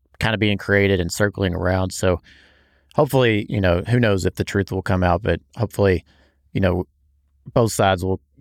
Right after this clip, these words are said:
come to an agreement. And the, the answer is probably somewhere in the middle, as it is with all things, but who knows? But it is an unfortunate, you know, thing that we're dealing with this day and age, and we shouldn't be. So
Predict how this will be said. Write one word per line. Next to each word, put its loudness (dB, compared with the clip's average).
come 0
to 2
an 0
agreement. 0
And -2
the, -2
the 0
answer 0
is -2
probably 2
somewhere -2
in 0
the -2
middle, 0
as 0
it 0
is 0
with -2
all 2
things, -4
but -4
who 2
knows? -2
But -2
it -2
is -2
an 2
unfortunate, 2
you -4
know, 2
thing -2
that 0
we're -8
dealing 0
with 0
this -2
day 2
and 2
age, 2
and -4
we 2
shouldn't -4
be. 0
So -4